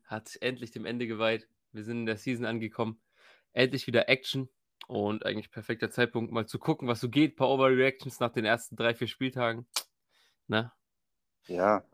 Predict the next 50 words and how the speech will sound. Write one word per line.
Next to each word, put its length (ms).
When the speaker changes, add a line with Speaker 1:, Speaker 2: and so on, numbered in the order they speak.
Speaker 2:
es 120
ist, 140
äh, 160
es 140
ist 100
endlich 340
soweit. 280
Wir 80
können 160
nicht 100
nur 160
spekulieren 600
und 120
hier 200
und 100
da, 260
wie 140
könnte 460
wer, 420
ne? 360
Also 280
alles 360
in, 200
in, 160
immer 200
im 120
Konjunktiv, 640
sondern 320
wir 120
sehen 340
endlich 320
live 280
die 100
Rookies. 400
Die 160
wollen 180
wir 80
alle 160
sehen. 420
Äh, 300
vor 160
allen 100
Dingen 140
im 120
Hobby 220
sind 220
die 40
Rookies 360
halt 160
das 280